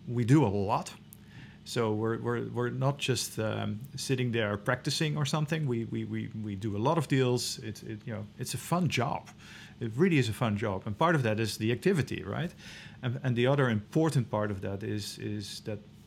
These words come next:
i-, it's a very diverse team, and people really like to be with each other, um, uh, which is very hard during co-, covid, by the way, uh,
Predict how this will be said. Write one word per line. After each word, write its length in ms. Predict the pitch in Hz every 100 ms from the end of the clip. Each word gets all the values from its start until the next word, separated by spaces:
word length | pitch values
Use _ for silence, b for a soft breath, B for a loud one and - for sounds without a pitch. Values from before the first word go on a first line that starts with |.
| B B B B B B -
i-, 120 | 117 -
it's 180 | 117
a 20 | 110
very 200 | 135 151
diverse 480 | 135 113 135 143
team, 300 | - 156 226 220 - B B B B
and 360 | 113 110 110 104
people 300 | 135 123 107
really 600 | 104 127 120 107 101 92 107
like 320 | 107 107 101
to 100 | 107
be 280 | 92 110 107
with 220 | 101 98
each 180 | 98 -
other, 460 | 101 101 101 101 120 101
um, 640 | 98 98 101 98 98 107 -
uh, 260 | 98 104 - 113
which 220 | 120 -
is 100 | 104
very 360 | 101 131 135
hard 260 | 113 117 113
during 280 | - 104 98
co-, 320 | 104 104 104 -
covid, 300 | 107 101 92
by 140 | 101
the 80 | 98
way, 240 | 98 117 160 B B B B -
uh, 180 | 107 101